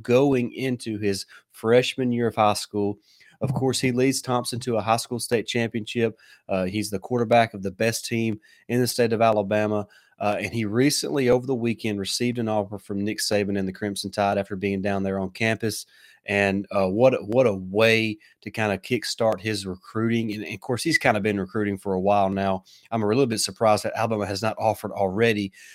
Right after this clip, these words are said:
considering the amount of attention he has received really nationally since taking over there at Thompson as a starting quarterback. But like I said, he's not a guy who is gonna graduate until twenty twenty-seven,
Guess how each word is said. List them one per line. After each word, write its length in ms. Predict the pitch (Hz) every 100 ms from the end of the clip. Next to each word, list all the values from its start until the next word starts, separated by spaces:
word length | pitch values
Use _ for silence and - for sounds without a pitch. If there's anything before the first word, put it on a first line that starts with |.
| - _
considering 520 | 107 95 131 120 110
the 60 | 101
amount 300 | 104 107 104
of 120 | 95 -
attention 460 | - 135 123 113
he 100 | 104
has 160 | 110 98
received 380 | 92 - 117 101
really 200 | 127 98
nationally 680 | 98 123 131 - 98 95 - - _
since 240 | 113 104
taking 360 | - 110 107 107
over 200 | 107 104
there 160 | 101
at 100 | 98
Thompson 340 | - 110 - 101
as 120 | 92
a 60 | 95
starting 300 | 113 101 95
quarterback. 540 | - 101 98 101 95
But 100 | 104
like 200 | 117 117
I 20 |
said, 220 | 104 110
he's 180 | 104 131
not 160 | 151 139
a 60 |
guy 320 | 104 120 117 113 _ - _ _
who 220 | 127 113
is 200 | 104 107 117
gonna 200 | 123 120
graduate 480 | 104 113 107 104 107
until 220 | 98 98
twenty 280 | - 117 110
twenty-seven, 800 | 104 101 92 - 127 127 131